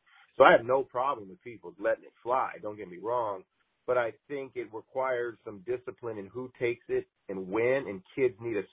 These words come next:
sooner evaluation. And I think moving it back in high school means they'll play on it when they're in junior high, you know, when they're in middle school, when they're younger kids, they'll play on a deeper one and hopefully recognize,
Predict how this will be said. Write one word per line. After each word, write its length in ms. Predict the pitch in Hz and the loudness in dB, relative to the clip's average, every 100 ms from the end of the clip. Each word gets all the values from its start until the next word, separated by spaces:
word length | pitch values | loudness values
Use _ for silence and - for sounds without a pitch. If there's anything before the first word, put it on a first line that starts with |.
| - | -8
sooner 420 | 143 143 139 135 - | -4 -2 0 0 0
evaluation. 880 | 117 113 117 113 104 104 107 - 85 82 _ _ _ _ _ - | 0 2 2 0 -4 -4 -6 -12 -18 -20 _ _ _ _ _ -8
And 100 | 107 | -4
I 80 | 101 | -4
think 220 | 117 98 | -4 -6
moving 320 | 104 120 113 | -6 -6 -4
it 100 | 98 | -2
back 220 | 101 104 98 | 0 0 -2
in 80 | |
high 200 | 92 110 117 | -4 -4 -4
school 160 | 131 | -4
means 240 | 107 104 95 | -4 -6 -6
they'll 100 | 95 - | -8 -4
play 180 | 107 104 | 0 0
on 180 | 101 101 | 0 -2
it 100 | 98 | -6
when 100 | 92 | -8
they're 140 | 92 | -8
in 80 | 90 | -10
junior 260 | 95 101 101 | -10 -2 4
high, 80 | 107 104 | 4 4
you 80 | 101 | -4
know, 80 | 92 | -6
when 80 | |
they're 120 | 92 90 | -8 -6
in 60 | |
middle 200 | 95 104 101 | 0 0 0
school, 300 | - 104 101 | 0 4 6
when 100 | 95 | 4
they're 380 | 92 90 90 87 - | 2 0 0 -2 -2
younger 340 | 101 101 101 | 2 2 2
kids, 300 | 98 - 101 | -4 0 2
they'll 140 | 92 92 - | 2 -2 0
play 120 | 101 | 0
on 140 | 95 | 0
a 40 | 92 | -4
deeper 280 | 101 98 98 | -6 -2 0
one 300 | 98 104 120 _ _ - - | 2 2 -2 _ _ -20 -6
and 100 | 95 | -6
hopefully 480 | 95 131 123 107 101 | 0 2 2 2 0
recognize, 600 | 92 101 - 113 117 127 | 4 4 2 0 2 2